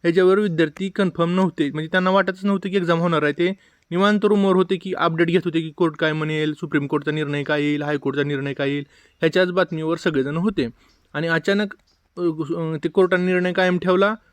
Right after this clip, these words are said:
आणि त्यांना एक्झाम सेंटरला जावं लागलं. आणि काही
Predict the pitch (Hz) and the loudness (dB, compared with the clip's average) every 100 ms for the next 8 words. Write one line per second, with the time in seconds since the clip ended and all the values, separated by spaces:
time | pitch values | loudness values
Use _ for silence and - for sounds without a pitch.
0 | _ - 151 170 175 180 175 175 208 - | _ -4 -2 0 0 0 -2 -2 -2 -6
1 | _ - - 160 165 160 151 147 156 190 | _ -12 -6 0 0 0 -2 0 2 4
2 | 175 147 151 120 113 - _ - 147 190 | 4 4 2 -2 -6 -12 _ -10 -2 0